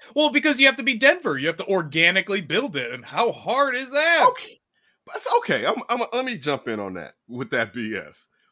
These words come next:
Speaker 2: Most championship teams are built organically outside of the Heat. All right, like, uh, look, all Golden State did was add K D. They still were a championship team before.
Speaker 1: Yeah, they
Speaker 2: Aaron
Speaker 1: were
Speaker 2: Gordon
Speaker 1: organic.
Speaker 2: wasn't drafted by this team.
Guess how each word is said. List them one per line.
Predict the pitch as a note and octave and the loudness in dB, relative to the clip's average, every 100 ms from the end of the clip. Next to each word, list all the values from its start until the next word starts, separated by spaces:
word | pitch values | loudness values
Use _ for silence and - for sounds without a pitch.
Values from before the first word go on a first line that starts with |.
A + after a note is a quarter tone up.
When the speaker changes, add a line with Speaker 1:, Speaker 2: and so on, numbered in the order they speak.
| _ | _
Speaker 2:
Most | - C5+ C5 - | 2 4 4 0
championship | A#3+ A#3 A#3 F3+ F3+ D#3+ | 0 0 0 -8 -6 -4
teams | - D#3+ C3+ A#2+ G#2+ - | -4 -4 -4 -6 -8 -2
are | A#2+ | 0
built | G#2+ B2+ B2 - | 0 -4 -4 -6
organically | A2+ G2+ G2+ A2 G2+ F#2 - F#2+ - | -8 -6 -6 -6 -6 -10 -14 -10 0
outside | C#3 C#3+ - C3 A#2 | 2 2 0 0 0
of | G#2 | -2
the | F2 | -8
Heat. | F2 F2+ F#2 - _ _ _ _ _ _ E3+ | -10 -8 -10 -12 _ _ _ _ _ _ 2
All | F#3 | 4
right, | G3+ G3 G3+ | 4 2 2
like, | G3+ G3 F#3+ | 2 2 0
uh, | F#3+ - D#3+ _ E3+ | -6 -6 -14 _ -2
look, | B3+ D#3 - | 0 0 2
all | G3+ C4+ C4 | 4 6 4
Golden | A3+ A3+ G#3+ | 2 0 0
State | A#3 A3 F#3+ | 2 0 2
did | G3 | 0
was | D#3+ C#3 | 0 -2
add | F3 F3 E3 | -2 -2 -4
K | F3+ E3 | -4 -4
D. | D#3+ G3 | -4 -4
They | D#3+ G#3+ | -2 -2
still | C#4 - A#3 B3 | -4 -8 -4 -2
were | G3+ E3 | 0 0
a | - | 0
championship | G3 F#3 E3 D#3 - E3+ | -2 -2 -4 -10 -6 -6
team | - E3+ C#3+ | -4 -4 -4
before. | C3 - G3+ G3 D#3+ | -6 -2 0 0 -2
Speaker 1:
Yeah, | B2+ D#3 _ - | -4 -12 _ -2
they | E3 | 2
Speaker 2:
Aaron | G3+ G3+ | 4 2
Speaker 1:
were | E3 | 0
Speaker 2:
Gordon | G#3+ | 2
Speaker 1:
organic. | A#3 G3+ | 2 0
Speaker 2:
wasn't | F#3 E3+ E3+ | -4 -2 -6
drafted | D3 E3+ F3 F#3 E3+ | 0 2 2 0 -2
by | E3 D#3+ | 0 0
this | E3 - | -4 -8
team. | F3 F3 F3+ | -4 -4 -4